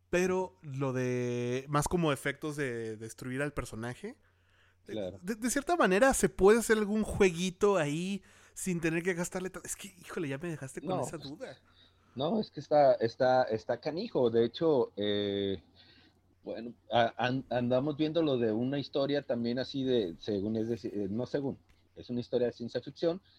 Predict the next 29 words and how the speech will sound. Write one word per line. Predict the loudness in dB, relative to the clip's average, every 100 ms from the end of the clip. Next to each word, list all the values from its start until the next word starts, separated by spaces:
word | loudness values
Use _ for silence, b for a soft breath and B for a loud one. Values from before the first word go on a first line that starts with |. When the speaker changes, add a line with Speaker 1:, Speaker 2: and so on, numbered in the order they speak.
| b b b 2
Speaker 2:
pero | 6 8 8
obviamente, | 8 6 4 2
pues, | 0 0
no | 0 0
tenemos | 0 2 2
los | 2 0
recursos | -2 -4 -4 -6
para, | -2 -2 -2 -6 -20 _ _ _ _ _ -14
para | -10 -8
que | -4 -4 -4
se, | -4 -4 -4 -8
eh, | -14 _ _
tenga | -10 -6
efectos | -6 -8 -10 -12
especiales, | -10 -6 0 0 0 -4
cabrón, | -16 -20 _ _ -10
¿no? | -6 -6
Entonces, | -4 -4 -2 -2 -2
este, | -6 -6 -4 -4
seguramente | -4 -6 -4 -4 -4
vamos | -4 -2 -4
a |
optar | -4 -4 -4
por, | -2 -2 -2 -6 -18 -20 -20 _
por, | -2 -2 -2
por | -2 2
algo | 2 4 2
que | 2
no, | 2 4 4 2